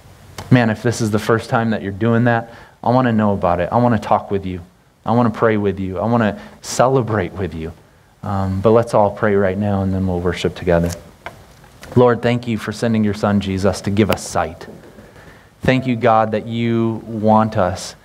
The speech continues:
to not walk around with spiritual blindness, but you want us to have our eyes wide open. You want us to see the beauty of your son. And so, God, thank you that you are the, you're the God who opens blind eyes.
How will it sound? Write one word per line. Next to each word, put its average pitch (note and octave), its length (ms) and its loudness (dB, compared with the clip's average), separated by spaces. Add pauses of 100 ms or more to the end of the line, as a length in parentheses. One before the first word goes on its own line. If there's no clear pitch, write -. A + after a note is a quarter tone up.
(300)
to - 80 0
not A2+ 260 4
walk A2+ 340 2
around G2+ 460 0
with F2+ 160 -4 (340)
spiritual C3 440 0
blindness, G#2+ 520 0
but F#2 140 -14
you A2+ 220 -2
want A2+ 280 4
us G#2 180 0
to F#2 240 0 (340)
have G#2+ 240 2
our F#2+ 200 2
eyes G2 320 2
wide G#2+ 300 2
open. F2 340 -6 (640)
You A#2+ 120 4
want A#2+ 140 4
us G#2+ 120 -6
to - 100 -12
see - 260 -2
the G2+ 120 2
beauty G#2 360 4
of F#2+ 80 2
your F#2 140 0
son. F2+ 340 -2
And F2+ 140 0
so, G2+ 160 0
God, G#2 400 2
thank A2 300 -2
you G2+ 140 0
that F2 140 -4
you G#2+ 220 2
are G2+ 80 4
the, F#2 200 0 (420)
you're A#2+ 120 4
the A#2+ 80 4
God A2+ 280 2
who A2 160 0
opens A2 280 -2
blind A2 300 0
eyes. F2 340 -2